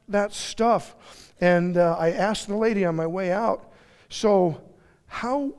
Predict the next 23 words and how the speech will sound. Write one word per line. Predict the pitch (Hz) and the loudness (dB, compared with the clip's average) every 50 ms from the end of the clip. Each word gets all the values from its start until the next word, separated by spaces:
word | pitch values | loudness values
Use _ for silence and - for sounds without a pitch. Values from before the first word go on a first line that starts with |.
| - | -8
much, | 220 220 240 240 - - - - | -6 -6 -6 -6 -8 -12 -12 -8
how | 170 226 240 | -8 -8 -8
far | - - 226 233 226 | -8 -10 -10 -6 -4
does | 226 196 165 | -6 -4 -4
that | 190 208 208 - | -6 -8 -8 -10
trash | - - 214 220 208 - - | -10 -10 -8 -8 -8 -10 -12
go | - - 185 185 | -12 -12 -10 -10
down?" | 165 151 165 202 208 170 | -10 -10 -10 -10 -10 -10
She | 147 - 185 | -12 -10 -10
goes, | 165 151 | -6 -4
"I've | 175 190 175 | -4 -4 -2
been | 175 160 | -2 -2
here | 165 160 | -4 -4
thirteen | 135 - 175 180 170 - 165 165 160 | -4 -6 -8 -8 -8 -6 -6 -4 -4
years, | 156 165 160 165 151 - - - - - - - - - | -2 -2 -2 -4 -4 -8 -10 -16 -20 -20 -20 -20 -14 -10
and | 151 143 143 | -8 -6 -6
it's | 135 135 | -6 -8
gone | - 156 147 147 151 | -6 -6 -4 -4 -4
up | 156 - | -6 -8
two | - 151 | -8 -8
hundred | 151 139 135 127 | -8 -8 -8 -10
fifty | - 147 - - 135 | -12 -14 -14 -14 -16
feet." | 123 - - - 220 - 220 - - | -18 -16 -14 -14 -12 -12 -14 -16 -20